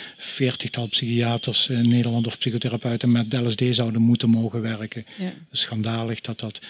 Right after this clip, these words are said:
Speaker 1: dus, eh, en ik vind het heel interessant om, zeg maar, neurofysiologisch ook te blijven bekijken wat er allemaal gebeurt. Alleen weten we in onze wetenschap, we doen nu een ontdekking en een jaar later doen we een totaal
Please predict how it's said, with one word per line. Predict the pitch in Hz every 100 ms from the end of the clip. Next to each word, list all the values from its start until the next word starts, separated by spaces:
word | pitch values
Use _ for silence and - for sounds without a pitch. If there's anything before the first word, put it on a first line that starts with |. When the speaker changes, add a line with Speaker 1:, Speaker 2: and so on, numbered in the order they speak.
| - - - - _ _
Speaker 1:
dus, | 117 110 -
eh, | 139 117 113 113 - - - - - - - - - - - _ _ _ _ _ _ _
en | 139
ik | 139 -
vind | 147 139 135 147 - - -
het | - 135
heel | 127 131 156
interessant | 135 117 - - 185 151
om, | 147 123 117
zeg | 123
maar, | 123 - - -
neurofysiologisch | 127 135 131 120 143 117 120 123 170 160 127 123 - - -
ook | 165 170
te | -
blijven | 117 127 139 180 160 131
bekijken | 117 - 139 139 - 127
wat | 127
er | 139
allemaal | 135 123 123
gebeurt. | 113 117 185 165 - - - - -
Alleen | - 131 143 135
weten | 131 139 -
we | 135
in | 131
onze | 131 123
wetenschap, | 120 165 170 139 - 127 - - -
we | 135
doen | 113 131
nu | 131 135
een | 127
ontdekking | 120 117 147 - 120
en | 120
een | 123
jaar | 127 123
later | 123 135 139 120
doen | 120
we | 123
een | 113
totaal | - 113 - 143